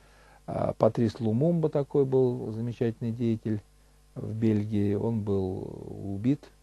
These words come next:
уничтожен, э, колониалистами.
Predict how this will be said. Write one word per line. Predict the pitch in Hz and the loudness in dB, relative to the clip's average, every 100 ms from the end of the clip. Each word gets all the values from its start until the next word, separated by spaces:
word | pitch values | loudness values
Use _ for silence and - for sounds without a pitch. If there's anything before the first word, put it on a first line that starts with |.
| _ _ _ _ - | _ _ _ _ -16
уничтожен, | - 101 - 127 131 147 160 _ _ _ _ - | -12 -12 -4 -2 0 -2 -4 _ _ _ _ -12
э, | 131 - | -10 0
колониалистами. | 139 139 139 139 - 143 143 | 0 2 2 2 -2 -4 -4